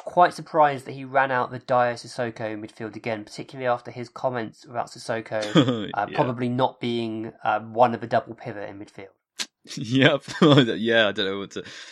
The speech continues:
Speaker 2: Yeah, the, the, the unchanged eleven thing, w-, oh, the changed eleven thing was a, was a stick used to beat Pochettino, but all that underlines to me is that, like, there were squad issues that,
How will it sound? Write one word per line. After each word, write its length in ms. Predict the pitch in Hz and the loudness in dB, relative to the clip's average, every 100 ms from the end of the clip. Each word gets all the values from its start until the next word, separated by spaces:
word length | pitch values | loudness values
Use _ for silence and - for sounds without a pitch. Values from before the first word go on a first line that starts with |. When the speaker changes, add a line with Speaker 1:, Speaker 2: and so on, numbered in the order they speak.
| - | -6
Speaker 2:
Yeah, 160 | 110 | -4
the, 340 | 113 127 135 131 | -4 -2 0 0
the, 260 | 123 131 | 2 2
the 280 | 113 127 120 | 4 4 4
unchanged 480 | 131 151 156 151 120 | 4 0 -2 -4 -2
eleven 220 | 117 110 | -2 -2
thing, 200 | 98 107 | -4 -6
w-, 100 | 101 - | -6 -6
oh, 120 | 101 | -6
the 180 | 85 92 | -6 -8
changed 460 | - 123 123 113 | -4 -2 -2 -2
eleven 300 | 87 92 85 | -6 -6 -8
thing 180 | 85 87 | -10 -8
was 180 | 92 90 | -6 -4
a, 220 | 92 - - | -6 -6 -10
was 160 | 90 | -10
a 80 | 85 | -10
stick 400 | - - 85 - | -10 -8 -10 -12
used 180 | 87 - | -14 -12
to 60 | |
beat 180 | 80 85 | -10 -10
Pochettino, 540 | - 78 - 95 85 80 | -8 -10 -10 -8 -8 -10
but 160 | 80 - _ 104 | -12 -14 _ -10
all 160 | 110 107 | -4 0
that 180 | 107 | 0
underlines 480 | 90 98 92 95 90 | 0 -4 -4 -6 -6
to 80 | 90 | -8
me 160 | 90 90 | -6 -4
is 140 | 85 | -6
that, 100 | - | -6
like, 180 | 87 85 _ _ _ - | -6 -8 _ _ _ -8
there 200 | 87 90 | -4 -2
were 100 | 107 | -4
squad 260 | - 151 | 0 0
issues 560 | 113 95 92 85 82 85 | 0 -2 -6 -6 -10 -12
that, 180 | 82 | -12